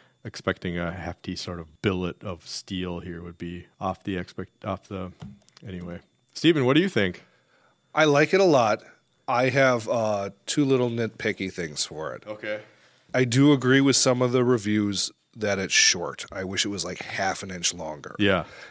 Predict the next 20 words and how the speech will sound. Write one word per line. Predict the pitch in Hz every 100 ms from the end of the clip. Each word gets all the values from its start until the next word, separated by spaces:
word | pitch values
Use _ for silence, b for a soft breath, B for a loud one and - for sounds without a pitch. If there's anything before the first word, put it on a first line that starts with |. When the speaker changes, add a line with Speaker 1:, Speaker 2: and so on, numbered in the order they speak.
| B
Speaker 2:
It's | 107 117
not | 127 127
bad. | 127 143 135 143
I | 127
don't | 127 107
think | 127 107
that | 117 -
prevents | 110 120 131 156
it | -
from | 135 135
using | 139 139
it, | 147 143
but, | 123
like, | 110 110 -
as | - 107 98
an | 101
ideal | 101 92 104 101
pencil, | 90 95 87 - 90 82 _ b
it's | 110 - -
close, | - - 139 147 92 78 -